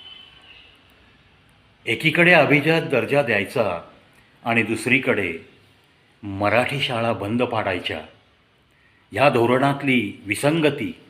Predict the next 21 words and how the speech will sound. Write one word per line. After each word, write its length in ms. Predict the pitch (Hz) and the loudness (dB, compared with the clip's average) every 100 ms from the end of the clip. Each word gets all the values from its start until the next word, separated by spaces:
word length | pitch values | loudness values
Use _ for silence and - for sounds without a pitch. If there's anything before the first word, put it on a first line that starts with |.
| _ _ _ _ _ _ _ - | _ _ _ _ _ _ _ -2
ते 100 | 120 | 0
नेहमी 340 | 107 113 139 | 2 2 2
बोलून 400 | 104 98 101 139 | 2 -2 -4 -4
दाखवायचे. 560 | 147 - - 87 - - _ _ _ _ _ _ _ _ _ _ _ _ _ _ _ _ | -4 -6 -8 -12 -12 -20 _ _ _ _ _ _ _ _ _ _ _ _ _ _ _ _
"माझ्या 260 | 123 117 135 | -4 2 2
मनाला 400 | 120 117 147 156 | 2 2 2 2
या 240 | 135 131 139 | 2 2 -2
खूप 200 | 139 113 | -6 -4
यातना 380 | 95 - 120 | -6 -6 -6
होतात," 420 | 143 123 - 101 85 - _ - | -6 -6 -6 -6 -8 -12 _ -12
असंही 400 | 123 - 110 147 | -10 -6 -6 -4
ते 80 | 147 | -4
बोलायचे. 580 | 107 90 85 82 - - _ _ _ _ _ _ _ _ _ _ _ _ _ _ _ _ _ _ _ _ _ _ _ _ _ _ _ _ - | -6 -6 -8 -10 -18 -20 _ _ _ _ _ _ _ _ _ _ _ _ _ _ _ _ _ _ _ _ _ _ _ _ _ _ _ _ -14
मित्रांनो, 520 | 92 110 107 110 117 - - _ _ _ _ _ _ _ _ _ _ _ _ _ - | -12 -4 -2 -2 -6 -10 -20 _ _ _ _ _ _ _ _ _ _ _ _ _ -6
घरामध्ये 640 | 123 135 180 190 151 170 156 | 2 4 4 4 2 2 0
तुटकंमुटकं 600 | 135 - 160 160 - 156 | -4 0 0 0 2 2
हिंदी 340 | 131 117 139 | 2 2 2
बोलणारी 540 | 139 127 123 127 131 | 2 2 2 2 2
ही 120 | 135 127 | 0 -2
मुस्लिम 460 | 117 - 117 135 | -4 -4 -2 0
धर्मीय, 500 | 131 117 120 120 110 | 2 2 2 0 0